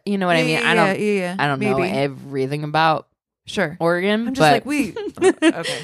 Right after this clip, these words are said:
Speaker 2: sorry.
Speaker 1: I'm so confused.
Speaker 2: Why is the bathroom able to fill all the way up with water?
Speaker 1: <laughs>
Speaker 2: That's
Speaker 1: Exactly.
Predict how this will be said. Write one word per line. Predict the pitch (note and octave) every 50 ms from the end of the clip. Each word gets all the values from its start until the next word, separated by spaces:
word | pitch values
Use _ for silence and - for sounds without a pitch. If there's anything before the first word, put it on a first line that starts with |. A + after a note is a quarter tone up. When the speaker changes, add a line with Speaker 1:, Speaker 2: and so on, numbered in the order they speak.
| F3+ - -
Speaker 2:
sorry. | - - C4
Speaker 1:
I'm | B3+
so | D#4+ F4+ -
confused. | - C#4+ - E4+ F4 F4 F4 E4 D4+ B3+ A#3 - - - B3 A#3+ A3 -
Speaker 2:
Why | B3+ C#4 D4+
is | D#4+ C#4+ -
the | -
bathroom | F#3+ - A#3+ B3+ C4 - G#3 G3+ F#3+ -
able | G#3 A3 G3 A3 A3
to | A3
fill | G#3 G3+ F#3 F3+ - -
all | E3 F3
the | F3 F#3
way | F3 F3 F3
up | E3 E3 -
with | G3 - -
water? | A#3+ C4 C#4+ C#4+ C4 E3 G3+
Speaker 1:
<laughs> |
Speaker 2:
That's | G3+ D4+ D4 C#4 F4 G#4 A#4+ G#4+ C#4
Speaker 1:
Exactly. | C#4 F#3 - D#3 - - F#3 C#3+ C#3+ - - D3+ D3 C3 C#3 D3 G#3+